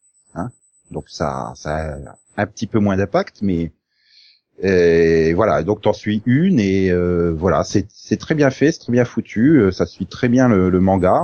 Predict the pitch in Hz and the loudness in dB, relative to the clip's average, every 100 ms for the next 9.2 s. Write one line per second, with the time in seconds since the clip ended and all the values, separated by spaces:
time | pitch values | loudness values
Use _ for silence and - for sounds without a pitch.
0 | 110 95 90 90 87 80 87 104 - - | -2 -2 0 0 -2 -4 -6 -8 -8 -4
1 | 92 87 95 92 104 98 104 156 185 139 | -2 0 -2 -2 -2 -2 -2 0 2 2
2 | 147 175 190 _ - _ _ _ _ 101 | 0 0 -4 _ -20 _ _ _ _ -2
3 | 92 101 104 - - 110 - 170 - - | 0 2 0 -2 -2 -2 2 0 0 -4
4 | 120 - 110 113 131 107 92 92 - 104 | -4 -2 -2 0 2 2 0 -2 -2 -2
5 | 104 117 110 101 - 80 - _ _ _ | 0 -2 -2 -2 -2 -6 -6 _ _ _
6 | _ _ _ _ _ _ - 90 - - | _ _ _ _ _ _ -10 -10 -8 -4
7 | 104 - 92 90 92 - 107 101 95 90 | -4 -2 0 0 -2 -2 -2 -2 -4 -4
8 | 87 92 92 92 95 107 117 113 82 73 | -4 -6 -4 -4 -4 -2 0 0 0 -2
9 | 58 50 | -6 -8